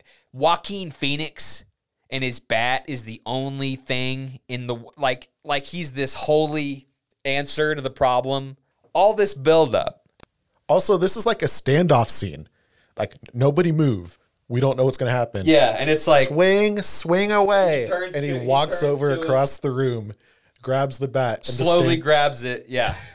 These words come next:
Speaker 1: And then as he's, like,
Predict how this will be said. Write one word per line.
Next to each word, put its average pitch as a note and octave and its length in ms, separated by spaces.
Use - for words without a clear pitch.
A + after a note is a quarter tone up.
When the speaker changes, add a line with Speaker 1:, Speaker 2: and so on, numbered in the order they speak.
Speaker 1:
And C#3+ 240
then F3+ 400
as E3+ 280
he's, F3+ 220
like, D3+ 460